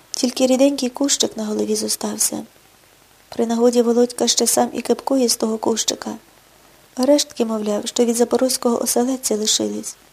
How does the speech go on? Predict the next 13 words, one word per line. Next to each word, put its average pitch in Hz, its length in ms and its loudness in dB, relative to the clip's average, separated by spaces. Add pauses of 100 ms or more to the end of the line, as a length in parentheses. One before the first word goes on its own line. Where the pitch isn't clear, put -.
(960)
Зараз 226 340 0
цей 226 200 0
молодий, 214 460 -2
тугощокий, 233 680 -2
квітучого 240 500 -2
здоров'я 233 520 0
Лобода 220 460 -2 (580)
і 240 100 2
відає 240 320 2
культурою 247 520 2
всього 240 300 2
Заводського 226 540 0
району. 208 480 -4